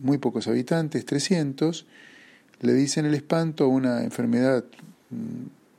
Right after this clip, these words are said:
que entraña bastante misterio, y solo la cura un hombre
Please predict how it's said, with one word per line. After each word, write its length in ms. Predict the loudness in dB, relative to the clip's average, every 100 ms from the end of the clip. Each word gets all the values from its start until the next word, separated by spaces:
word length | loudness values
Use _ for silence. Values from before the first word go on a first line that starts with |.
| _ _ _ -20
que 160 | -8 -8
entraña 380 | -2 -2 0 -2
bastante 420 | -4 -4 -2 -2
misterio, 600 | -2 0 0 2 -2 -2 -8 -20 -20 -20 -20 _ 0
y 240 | 0 2
solo 720 | 2 4 4 4 4 2 0 0
la 160 | 0 0
cura 320 | 2 4 4
un 140 | 2
hombre 480 | 0 0 2 2 0